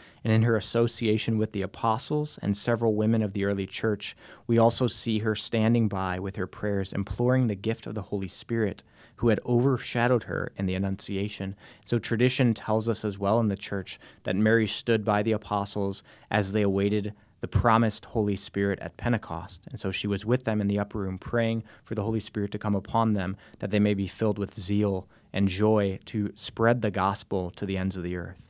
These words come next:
And then finally, in paragraph nine sixty-six of the Catechism, it reads, "Finally, the Immaculate Virgin, preserved free from all stain of original sin, when the course of her earthly life was finished, was taken up body and soul into heavenly glory,"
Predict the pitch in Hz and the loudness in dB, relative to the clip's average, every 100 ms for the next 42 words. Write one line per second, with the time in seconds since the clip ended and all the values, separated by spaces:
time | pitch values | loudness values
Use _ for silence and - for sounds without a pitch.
0 | - 127 127 - 131 127 107 98 123 120 | 2 6 8 8 6 6 4 2 2 4
1 | 120 110 - 127 117 120 - - - 104 | 4 2 -2 0 4 4 2 -2 -4 -6
2 | 98 - 120 - - - 92 90 95 92 | -2 0 -2 -2 -10 -8 -8 -4 -2 -2
3 | 98 90 90 101 - _ _ - 107 107 | -4 -4 -6 -10 -20 _ _ -4 0 0
4 | 101 - 135 165 151 120 113 113 117 127 | -2 4 4 6 4 2 2 2 2 0
5 | 127 104 104 101 98 90 - - _ _ | -4 -2 0 0 0 -4 -6 -16 _ _
6 | - 110 123 131 135 - - 139 131 131 | 2 4 4 4 2 -8 -2 2 4 2
7 | 123 113 - 113 120 - 117 113 113 104 | 0 0 2 2 0 -2 0 2 2 0
8 | 104 107 107 101 - - 95 95 - _ | 0 0 0 -2 -2 -2 -2 -4 -8 _
9 | _ _ 120 113 - 156 156 151 131 123 | _ _ 4 4 2 2 4 2 -2 -2
10 | 117 123 127 127 117 110 113 - 120 - | 0 -2 2 2 2 0 -2 -2 -4 -2
11 | 101 92 85 - - _ _ _ - 110 | -2 -2 -2 -10 -18 _ _ _ -2 -2
12 | - 131 123 123 117 117 107 113 120 113 | 0 0 2 4 2 2 2 4 2 2
13 | - 120 107 95 95 104 - 107 101 98 | 0 0 0 0 -4 -4 -2 0 0 0
14 | 98 92 92 | -4 -4 -6